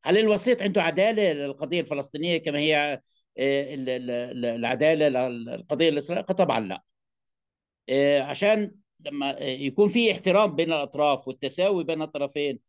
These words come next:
والعدالة، هيك بنصل لنتيجة ولا الهدف المطلوب ولا النتيجة. لكن لا هناك، لا في عدالة في الوسط ولا في تساوي ولا في احترام، معناته، آه، أنا برأيي إنه الوساطة لا تصلح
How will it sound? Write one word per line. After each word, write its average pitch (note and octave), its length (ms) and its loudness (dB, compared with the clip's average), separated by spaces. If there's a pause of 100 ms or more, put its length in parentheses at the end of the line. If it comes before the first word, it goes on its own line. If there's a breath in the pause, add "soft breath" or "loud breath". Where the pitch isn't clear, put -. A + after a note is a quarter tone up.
(260)
والعدالة، D#3+ 840 -4
هيك A3+ 180 -4
بنصل G3+ 380 -4
لنتيجة E3 480 -4
ولا E3 200 -4
الهدف D#3 380 -6
المطلوب C#3 500 -6
ولا C3+ 140 -2
النتيجة. B2+ 480 -6 (560 soft breath)
لكن E3 340 4
لا F#3+ 240 6
هناك، D#3 460 2
لا E3+ 220 4
في F3+ 360 2 (220)
عدالة E3 360 0
في F3 80 -4
الوسط D#3 360 -4 (100)
ولا C#3 160 -4
في E3+ 140 0
تساوي D#3+ 580 0 (260 soft breath)
ولا F#3+ 200 0
في G3+ 240 -2
احترام، E3+ 500 -2 (280)
معناته، F3 560 -2 (180)
آه، D3 240 -8
أنا D#3+ 120 -2
برأيي D#3+ 640 -2 (280)
إنه E3 160 -6
الوساطة F3 680 -2
لا F#3 280 -2
تصلح G3+ 720 -6